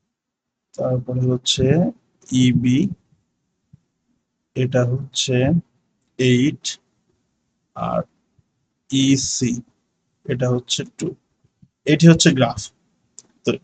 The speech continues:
এই গ্রাফ থেকে আমরা মিনিমাম পাথ বের করব, স্টার্টিং এ থেকে পুনরায় এতে আসব, অন্য অন্য সকলগুলো ভার্টেক্স একবার ভিজিট করার মাধ্যমে। কোনো অবস্থাতেই একই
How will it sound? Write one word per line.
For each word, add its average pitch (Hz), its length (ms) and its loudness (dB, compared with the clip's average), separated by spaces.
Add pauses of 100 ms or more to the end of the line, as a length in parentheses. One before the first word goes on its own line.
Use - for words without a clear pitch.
(140)
এই 156 160 6
গ্রাফ 160 200 4 (120)
থেকে 139 240 4 (340)
আমরা 123 180 4 (180)
মিনিমাম 135 360 4 (100)
পাথ 127 160 4 (100)
বের 123 220 0
করব, 120 200 0 (840)
স্টার্টিং 135 360 2 (240)
এ - 20 4 (160)
থেকে 139 200 0 (180)
পুনরায় 127 360 4 (120)
এতে 123 160 0 (120)
আসব, 127 200 -6 (640)
অন্য 127 200 4
অন্য 127 100 2 (200)
সকলগুলো 135 500 2 (140)
ভার্টেক্স 123 420 2 (720)
একবার 120 300 4 (180)
ভিজিট - 300 -6 (100)
করার 120 300 4
মাধ্যমে। 113 380 -8 (440)
কোনো 120 220 2
অবস্থাতেই 143 440 2 (540)
একই 139 280 0